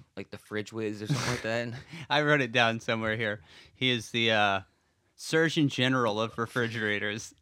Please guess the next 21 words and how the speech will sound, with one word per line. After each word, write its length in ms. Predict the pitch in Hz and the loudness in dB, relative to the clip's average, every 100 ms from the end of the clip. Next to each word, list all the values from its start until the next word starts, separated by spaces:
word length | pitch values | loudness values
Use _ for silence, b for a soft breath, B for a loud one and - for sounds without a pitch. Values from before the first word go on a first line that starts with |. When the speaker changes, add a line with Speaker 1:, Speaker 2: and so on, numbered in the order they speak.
| _ _ _ B B B B B _ | _ _ _ B B B B B _
Speaker 1:
Isn't 180 | 170 233 | -6 -2
the 80 | 214 | -2
Surgeon 420 | - 151 151 143 | 4 4 4 2
General, 420 | 127 123 123 123 | 4 4 4 2
like, 260 | 117 110 - | 2 -4 -2
like, 140 | 117 107 | -4 -2
the 80 | |
one 200 | 110 113 | -2 -2
that's, 160 | 110 - | -2 -4
like, 160 | 107 - | -6 -4
the 120 | 101 | -6
government 440 | 107 92 107 101 | -4 -6 -6 -8
thing, 180 | 107 101 | -8 -8
like, 180 | 95 - | -10 -10
considered, 460 | 110 - 95 92 | -12 -12 -12 -10
like, 160 | 92 92 | -10 -12
a 40 | |
total 360 | 101 104 95 92 | -10 -8 -6 -6
laugh, 380 | 85 85 90 - | -8 -10 -10 -12
too? 240 | - 92 | -10 -10
Like 340 | 92 87 80 | -8 -10 -12